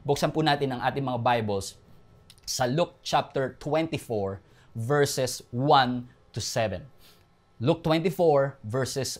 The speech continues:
one to seven. Ang sabi po dito, "But very early on Sunday morning, the woman went to the tomb, taking the spices they had prepared. They found that the stone had been rolled away." What a good news. F-,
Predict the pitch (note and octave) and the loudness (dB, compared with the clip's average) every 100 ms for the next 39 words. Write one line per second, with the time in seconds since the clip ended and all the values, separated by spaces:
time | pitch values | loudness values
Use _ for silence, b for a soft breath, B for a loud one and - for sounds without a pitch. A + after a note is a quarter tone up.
0 | - A2+ D3 D3 A#2+ A#2+ A#2 _ - A2+ | -8 0 2 4 2 -4 -8 _ -10 -6
1 | - A#2+ G2 - b b b - E3+ F3+ | -2 -2 -2 -8 b b b 2 4 4
2 | F3 E3 E3+ D#3 D3+ B - C#3 D3 B2+ | 2 0 2 2 0 B 2 2 2 -2
3 | A2+ C#3 F#3+ G3 F3 E3+ E3+ E3+ E3+ C3+ | -2 2 4 4 0 2 2 2 0 0
4 | C#3+ B2+ D#3 D#3+ D#3 C#3 B2+ G#2+ F2+ - | 0 0 0 2 2 0 0 -2 -8 -14
5 | _ b b _ B2+ C#3+ C#3 D#3+ F3+ F#3 | _ b b _ 2 4 6 4 6 4
6 | F3+ D3 D#3+ D#3+ D3+ D3 - A2+ F#2 - | 2 2 0 0 -4 -4 -4 -4 -6 -10
7 | _ _ - _ _ - E3+ E3 F3+ F3 | _ _ -20 _ _ 0 0 2 -2 -2
8 | - - E3 D#3+ - C3+ - B2 B2+ A#2+ | -4 2 2 2 -2 -4 -4 -4 -4 -4
9 | C#3 B2 G#2+ F#2 - - _ b b b | -6 -2 -2 -4 -10 -20 _ b b b
10 | B2+ B2 - F#3 F#3 C#3+ B2+ A#2+ C3 C3+ | 0 0 0 4 6 6 4 0 -2 0
11 | C3 - - G3 F3+ C#3+ B2+ - C#3 A#2+ | -2 -4 -2 0 2 0 -2 -2 -2 0
12 | C3 A#2 C3 C#3 C#3+ B2 G2 F2+ - D3 | -2 0 2 2 2 2 0 -2 -2 0
13 | C3+ B2 B2+ B2 F#2+ - - b b b | 0 0 0 -2 -4 -8 -16 b b b
14 | - - | -16 -16